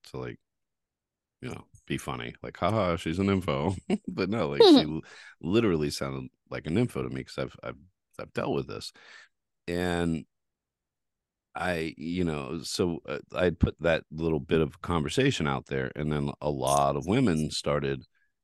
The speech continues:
Speaker 1: to chime in and be like, "Well, I'm never satisfied. I'm never satisfied." I'm like, "Okay, but there's, there's a
Speaker 2: <laughs>
Speaker 1: fucking difference here. Like,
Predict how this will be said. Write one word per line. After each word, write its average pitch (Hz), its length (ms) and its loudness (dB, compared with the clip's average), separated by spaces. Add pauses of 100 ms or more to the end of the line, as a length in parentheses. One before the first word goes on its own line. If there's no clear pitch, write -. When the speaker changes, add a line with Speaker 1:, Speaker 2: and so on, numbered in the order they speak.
(240)
Speaker 1:
to - 60 -20
chime 71 360 -2
in 69 120 0
and 69 120 -2
be 69 100 -4
like, 67 180 -4
"Well, 76 120 -2
I'm 90 100 2
never 71 180 0
satisfied. 69 580 0
I'm 90 180 4
never 71 180 0
satisfied." 67 400 -4
I'm 85 100 -6
like, 78 160 -8
"Okay, - 260 -12 (180)
but 80 100 -8
there's, 95 300 -4 (280)
there's 98 160 -2
a 277 40 10
Speaker 2:
<laughs> 240 80 8
Speaker 1:
fucking 92 240 0
difference - 360 -6
here. - 220 -16 (840)
Like, 82 360 2